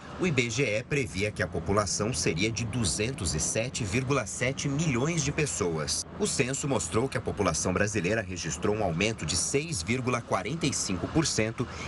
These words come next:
em relação à edição anterior da pesquisa, em dois mil e dez, que havia contabilizado pouco mais de cento e noventa milhões de pessoas.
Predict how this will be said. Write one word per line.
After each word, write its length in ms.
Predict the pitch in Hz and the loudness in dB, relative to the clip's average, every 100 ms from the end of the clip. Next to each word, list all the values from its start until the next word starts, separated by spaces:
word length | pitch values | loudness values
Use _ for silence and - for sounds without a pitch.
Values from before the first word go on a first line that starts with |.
| 76 | 0
em 60 | 165 | 2
relação 520 | 104 139 - 104 123 | 2 2 0 2 2
à 80 | 123 | 0
edição 400 | 127 127 151 165 | 0 -2 -2 -2
anterior 460 | 160 170 135 165 | -2 0 0 0
da 100 | 156 | -2
pesquisa, 540 | 156 151 - 147 104 80 | -2 -2 0 0 2 0
em 60 | |
dois 240 | 101 123 127 | 0 0 0
mil 100 | 160 | 0
e 60 | |
dez, 420 | 113 95 78 - - - - - | 0 -2 -2 -6 -8 -10 -10 2
que 120 | 160 | 2
havia 260 | 123 151 | 4 0
contabilizado 800 | - 143 135 117 104 82 113 117 | 2 0 2 2 2 2 2 0
pouco 360 | - 156 165 110 | 0 0 2 0
mais 320 | 107 131 - | 2 2 0
de 140 | 127 | 0
cento 420 | 123 135 147 170 156 | 0 2 0 0 0
e 40 | |
noventa 500 | 131 85 135 - 139 | 0 0 0 0 -2
milhões 520 | 147 170 117 123 120 | 0 0 2 2 0
de 80 | 123 | 2
pessoas. 800 | 151 139 - 82 76 67 - | 2 2 0 0 0 -2 -2